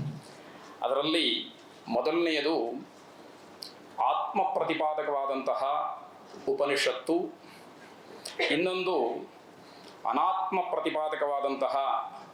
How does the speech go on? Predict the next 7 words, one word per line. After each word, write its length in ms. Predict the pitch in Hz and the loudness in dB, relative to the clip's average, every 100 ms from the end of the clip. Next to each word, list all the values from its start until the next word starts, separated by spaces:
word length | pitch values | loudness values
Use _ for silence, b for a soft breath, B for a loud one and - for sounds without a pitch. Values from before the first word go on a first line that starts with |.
| - - 117 | -14 -6 0
ಬೌದ್ಧಿಕ 480 | 131 156 - 147 151 | 2 2 2 2 2
ಪ್ರಪಂಚ. 560 | - - 117 110 - - - - - - - - - - - - - - B B B B B B - 139 | 0 0 0 -2 -4 -8 -12 -14 -12 -14 -16 -18 -18 -18 -18 -18 -18 -16 B B B B B B -4 2
ಅನುಭವದ 540 | 180 185 226 220 214 | 2 4 4 4 2
ಮೂಲಕ 360 | 185 180 175 175 175 170 175 - - - - - - - - - - - 127 | 2 2 2 2 2 2 0 -2 -8 -16 -20 -20 -20 -18 -18 -18 -18 -2 2
ಆತ್ಮವಿಚಾರವನ್ನ 1040 | 143 - 196 185 170 170 165 160 156 147 151 151 156 156 - - - - - | 2 4 2 2 4 2 2 0 0 2 2 0 -2 -4 -8 -18 -18 -14 -2
ಪ್ರತಿಪಾದನೆ 680 | 143 151 160 160 160 151 151 | 0 2 2 0 0 0 2
ಮಾಡ್ತಾ, 800 | 147 139 - 151 151 147 - | 2 2 2 2 2 0 -4